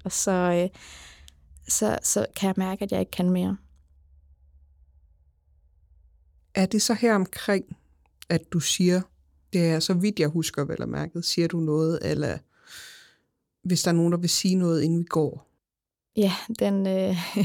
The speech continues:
Speaker 1: <laughs> den E V P, som, øhm,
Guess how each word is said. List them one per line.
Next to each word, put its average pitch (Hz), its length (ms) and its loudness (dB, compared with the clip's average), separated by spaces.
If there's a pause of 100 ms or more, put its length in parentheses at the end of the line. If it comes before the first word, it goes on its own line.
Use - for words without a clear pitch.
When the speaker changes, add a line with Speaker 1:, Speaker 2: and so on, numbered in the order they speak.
(200)
Speaker 1:
<laughs> - 480 -10
den 214 200 4
E 208 180 4
V 196 180 4
P, - 340 0
som, 196 480 0
øhm, 196 480 -2